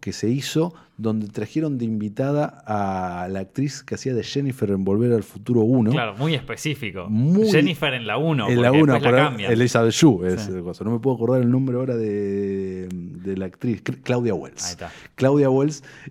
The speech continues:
Speaker 1: eh, que se retiró de, de
Speaker 2: Hmm.
Speaker 1: la actuación. Bueno,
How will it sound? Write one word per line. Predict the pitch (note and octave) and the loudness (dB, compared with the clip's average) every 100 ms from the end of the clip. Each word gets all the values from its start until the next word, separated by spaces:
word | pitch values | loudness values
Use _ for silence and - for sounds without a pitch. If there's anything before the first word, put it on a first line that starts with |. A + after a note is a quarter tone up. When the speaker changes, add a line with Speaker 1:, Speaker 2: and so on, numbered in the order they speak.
| - | -6
Speaker 1:
eh, | A#2 G#2 G2 F2+ - | 0 2 2 -2 -6
que | |
se | - E2+ | -10 -8
retiró | F2 G#2+ B2+ A2 F2+ | -2 4 4 4 2
de, | F2+ F2+ F2 F2 | -2 -2 -2 -4
de | F2+ F#2+ | -4 -4
Speaker 2:
Hmm. | |
Speaker 1:
la | G#2 | -4
actuación. | G#2 C3 F#3 | -6 -2 0
Bueno, | G3+ B2+ | 0 -2